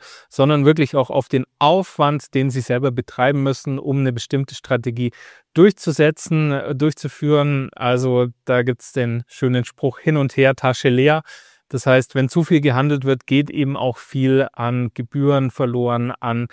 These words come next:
ja, auch Momentum, an, ja, Zinseszinseffekt teilweise. Wir haben's ja vorhin gesehen, wenn Sie das Cash zu lange auf der Seite liegen lassen, das ist nicht gut. Geld ist eben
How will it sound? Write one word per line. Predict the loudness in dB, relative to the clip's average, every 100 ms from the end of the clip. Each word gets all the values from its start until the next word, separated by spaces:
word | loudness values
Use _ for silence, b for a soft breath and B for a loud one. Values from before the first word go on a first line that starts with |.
| B B
ja, | 0 2
auch | 0 -2 -4
Momentum, | 0 2 4 2 2 2 2 2 -2 -4 -6
an, | -4 -4 -4 -8 -10
ja, | -2 -2 -2 -2
Zinseszinseffekt | 4 6 6 2 0 0 0 -2 0 -2 _
teilweise. | 0 2 4 2 2 0
Wir | 0
haben's | 0 0
ja | -2
vorhin | -2 -2 0
gesehen, | 0 0 -2 -2 B B
wenn | -2 0
Sie | 2 2 0 _ _
das | -6 -6
Cash | 0 0 0 -6
zu | -4 0
lange | 2 0 -2
auf | -4
der | -4
Seite | -2 0 0 -2
liegen | -4 -2
lassen, | 0 0 0 -4
das | -2 -2 -2
ist | -6
nicht | -6 -6
gut. | -2 -2 -4 _ _ _ _ _ _ 0
Geld | 2 2
ist | 0 -4
eben | -2 0 0